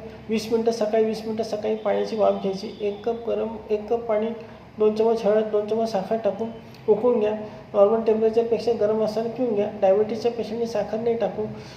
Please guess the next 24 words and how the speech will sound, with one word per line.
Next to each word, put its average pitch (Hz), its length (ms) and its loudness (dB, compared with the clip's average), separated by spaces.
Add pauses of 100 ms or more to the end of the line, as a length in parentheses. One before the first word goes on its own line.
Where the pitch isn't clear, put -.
(200)
अ, 254 40 -6
अ, 208 540 0 (640)
चहा 214 160 0
पितोच 233 340 0
आपण, 220 240 2
चहा 208 340 0
आलं 196 200 2
टाकून 220 300 -2
प्यायचं, 208 320 -2 (100)
थंड 208 180 -4
पाणी, 220 300 -2
फ्रीजचं 214 380 -4
माठातलं 208 420 -2
पाणी 208 280 0
बंद, 208 260 -2
कोल्ड 208 260 2
ड्रिंक्स, 208 220 -6
आईस्क्रीम 214 340 -2
बंद, 208 240 0
कोमटपेक्षा 214 680 0
जास्त 202 260 0
गरम 208 320 -2
पाणी 208 160 0
प्यायचं. 202 400 -2